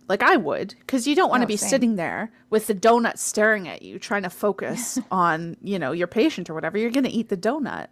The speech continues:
Speaker 2: Right, of course.
Speaker 1: Of course. Maybe I'm just, you know, a, a carbaholic.
Speaker 2: Who isn't gonna eat the donut? Come on.
Speaker 1: Right. So then Theo adds at least fifteen minutes to her
Speaker 2: Yeah.
Speaker 1: leaving.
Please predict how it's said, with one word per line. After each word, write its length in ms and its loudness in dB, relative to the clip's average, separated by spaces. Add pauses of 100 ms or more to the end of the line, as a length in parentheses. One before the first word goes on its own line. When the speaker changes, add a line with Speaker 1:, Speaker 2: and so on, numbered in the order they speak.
Speaker 2:
Right, 260 -10
of 100 -16
course. 580 -14 (120)
Speaker 1:
Of 140 -14
course. 600 -12 (120)
Maybe 300 0
I'm 160 -2
just, 400 -8
you 80 -4
know, 220 -8 (180)
a, 80 -8 (220)
a 40 -2
carbaholic. 880 0 (280)
Speaker 2:
Who 160 -2
isn't 240 -4
gonna 160 -6
eat 180 -10
the 80 -10
donut? 420 -10
Come 180 -16
on. 80 -12
Speaker 1:
Right. 340 2 (320)
So 180 0
then 260 0
Theo 420 0
adds 640 2 (100)
at 220 -2
least 340 0
fifteen 600 0
minutes 680 -2 (120)
to 100 -2
her 140 6
Speaker 2:
Yeah. 80 2
Speaker 1:
leaving. 560 0